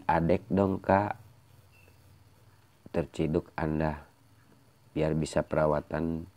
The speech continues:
di dokternya, Yuanita. Masya Allah, dari sudut manapun,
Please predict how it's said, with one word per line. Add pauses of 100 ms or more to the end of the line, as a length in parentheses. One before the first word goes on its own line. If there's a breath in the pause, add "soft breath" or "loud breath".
(140)
di
dokternya,
Yuanita. (4000 loud breath)
Masya
Allah,
dari
sudut
manapun,